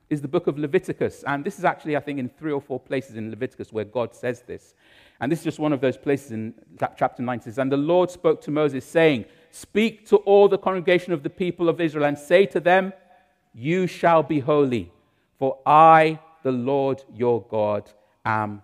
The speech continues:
holy."'" And so again, we kind of see Peter. He's making this link between these first century Christians and the nation of Israel. You know, in the same way Israel was chosen,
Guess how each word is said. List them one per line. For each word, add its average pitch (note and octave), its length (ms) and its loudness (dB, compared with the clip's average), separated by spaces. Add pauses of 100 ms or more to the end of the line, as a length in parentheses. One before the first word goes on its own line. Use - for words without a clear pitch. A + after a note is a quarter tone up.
(120)
holy."'" G#2 460 -4 (840)
And F3 120 -6
so F#3+ 200 2
again, F#3 400 2
we D#3+ 100 -4
kind F3 260 -4
of E3+ 100 -8
see - 280 -10
Peter. B2+ 500 -6 (320)
He's D3 180 -4
making G3 380 2
this F3 240 2
link D#3+ 480 2 (640)
between D3+ 600 0 (180)
these D3 240 0
first E3 380 -4
century C#3+ 360 -8
Christians E3 840 -6 (520)
and B2 140 -4
the A#2 60 -4
nation A#2+ 400 -4
of G#2 120 -10
Israel. G2+ 400 -8 (760)
You C#3 100 -2
know, E3 60 2
in D#3+ 60 0
the D#3 80 0
same G3 380 2
way F3+ 320 4
Israel E3+ 500 2
was C3 220 -8
chosen, D#3+ 560 -2